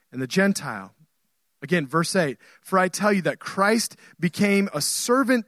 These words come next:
to the circumcised to show God's truthfulness in order to confirm the promises given to the patriarchs and in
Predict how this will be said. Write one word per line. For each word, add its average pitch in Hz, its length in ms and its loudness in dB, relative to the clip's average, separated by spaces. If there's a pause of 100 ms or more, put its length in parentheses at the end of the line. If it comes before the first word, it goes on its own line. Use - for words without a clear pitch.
to 226 160 -2
the 208 80 2
circumcised 147 1000 -2 (640)
to 202 140 2
show 247 580 0
God's 214 460 2
truthfulness - 1000 -2 (760)
in 160 140 -4
order 208 300 2
to - 180 -6
confirm 190 440 -4
the 165 80 -4
promises 196 680 -4
given 147 240 -8
to 147 120 -12
the 147 60 -12
patriarchs 131 840 -4 (380)
and 165 540 0 (400)
in 165 160 -4